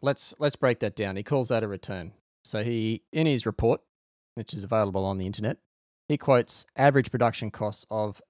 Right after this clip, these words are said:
five dollars fifty a gigajoule, which he's pulled from an A E M O report. So that'll be close enough. That leaves a dollar fifty a gigajoule as the return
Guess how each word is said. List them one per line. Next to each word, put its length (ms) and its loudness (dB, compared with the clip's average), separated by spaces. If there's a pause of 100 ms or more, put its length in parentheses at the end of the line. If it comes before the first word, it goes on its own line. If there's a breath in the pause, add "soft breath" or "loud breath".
five 340 4
dollars 280 0
fifty 300 -6
a 120 -4
gigajoule, 420 -4
which 300 -12
he's 120 -6
pulled 240 -6
from 180 -6
an 80 -6
A 80 -2
E 80 -2
M 80 -2
O 80 0
report. 340 -2 (640)
So 120 -4
that'll 120 -2
be 60 -8
close 260 -4
enough. 320 -6 (500)
That 200 6
leaves 580 2
a 160 4
dollar 280 6
fifty 280 -2
a 40 -2
gigajoule 600 -2 (100)
as 520 -2 (100)
the 480 -2
return 480 -2